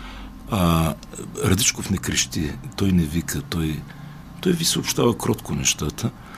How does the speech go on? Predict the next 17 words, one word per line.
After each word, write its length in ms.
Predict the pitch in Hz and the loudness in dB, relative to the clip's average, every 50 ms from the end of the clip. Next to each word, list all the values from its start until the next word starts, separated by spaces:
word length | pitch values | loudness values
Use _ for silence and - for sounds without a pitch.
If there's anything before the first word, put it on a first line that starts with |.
| - - - - - - - - - - | -14 -12 -12 -12 -12 -12 -14 -12 -2 4
И 220 | 113 101 85 78 - - - - - - - - - | 6 8 8 6 4 0 -14 -16 -16 -16 -16 -8 -4
това 260 | - - 67 82 95 - | -2 0 4 2 2 2
кротко 440 | - - - 98 87 - - - 73 | 2 2 4 4 4 2 2 2 4
нещо 380 | 69 76 73 - - - 95 | 4 6 4 4 4 4 4
е: 180 | 92 90 90 - - | 4 4 4 4 4
„Ей, 420 | 87 95 107 117 104 82 65 57 - - - - - - - - - - - - - - - - | 6 8 8 8 6 4 2 -2 -8 -14 -16 -18 -18 -18 -20 -20 -20 -18 -18 -18 -16 -14 -10 -6
вихрушката 640 | 73 71 69 - - - - - - - - - | -4 -4 -4 -4 0 0 0 0 0 -2 -10 -10
там, 220 | - - - 73 - 60 - - - - - - - - - 78 | -8 -6 -6 -6 -6 -6 -10 -14 -16 -16 -18 -18 -18 -12 -4 0
виелицата, 540 | 76 73 69 65 60 - - - - - - - - - - - | 0 0 0 0 0 0 -2 -2 -2 -6 -10 -10 -12 -14 -8 -4
човек 400 | - - 82 73 85 92 95 - | 0 2 4 6 6 6 6 8
има 200 | - 110 101 95 | 8 8 8 8
тук, 260 | 90 - 92 85 - 92 71 - - - - - | 4 2 -2 -2 0 -2 -2 -2 -4 -10 -10 -10
внимавай, 500 | 65 64 65 69 78 87 98 - - - - - - - | -8 -6 -4 -4 -2 -2 -2 -4 -6 -10 -14 -18 -20 -10
човек, 600 | - - - - - - 147 156 160 - - - - - - - - - - - - - | -4 -4 -4 -4 -4 -8 -8 -10 -10 -12 -14 -16 -16 -16 -16 -16 -14 -16 -16 -18 -12 -4
сринат, 640 | - - - - - 156 208 208 180 131 98 - - | 0 2 4 6 8 8 8 8 8 6 4 2 -2
смачкан, 600 | - - - 160 160 170 170 - - - - - | -2 2 4 4 6 6 4 2 0 -2 -4 -6
сплескан, 640 | - - - 180 170 165 - - - - - - - | -6 -2 2 2 4 4 4 2 2 0 -8 -10 -10